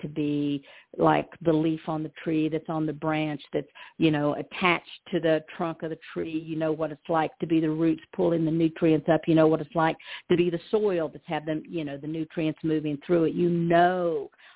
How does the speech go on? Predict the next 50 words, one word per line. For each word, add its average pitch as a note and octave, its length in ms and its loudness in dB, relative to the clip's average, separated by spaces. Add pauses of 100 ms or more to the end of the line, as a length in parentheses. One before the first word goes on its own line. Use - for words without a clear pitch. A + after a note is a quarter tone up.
(180)
all E3+ 340 4
of C#3+ 160 -10
these C#3+ 180 -12 (140)
things. C#3 300 -10
You D#3+ 160 -4
experience D#3+ 1080 -4
all D3+ 240 0
of D#3 120 -6
these D3 180 -6 (120)
things, E3+ 340 -2
but E3+ 100 4
it's D#3+ 180 2 (140)
different G#3+ 380 0 (520)
you D#3+ 100 -2
know, D#3 80 -2
I D#3 80 -2
tell D#3 220 -4
people D#3+ 340 -6
a - 20 -2
lot D#3 200 -2
of - 120 -20
times D3+ 280 -2 (260)
is F3 140 2 (180)
there's E3 180 0
a D#3 60 -2
difference F#3 420 -4
from D3 220 -4
knowing D3+ 360 -4
the C3 100 -6
path C#3 400 -8
and C3+ 180 -8
walking C#3+ 400 -4
the - 80 -8
path. - 360 -12
You F3+ 140 -2
can D3+ 300 -2
know D#3+ 300 2
what C#3 220 -2
something C#3+ 340 2
is B2+ 140 -2
like, G3+ 300 4
and E3+ 100 0 (260)
we G#3+ 140 0
can F#3+ 220 -4
know E3 260 0
what D#3+ 140 -4
an E3 120 -4
experience F3+ 680 -4
is C#3+ 160 -8
like. C3 280 -6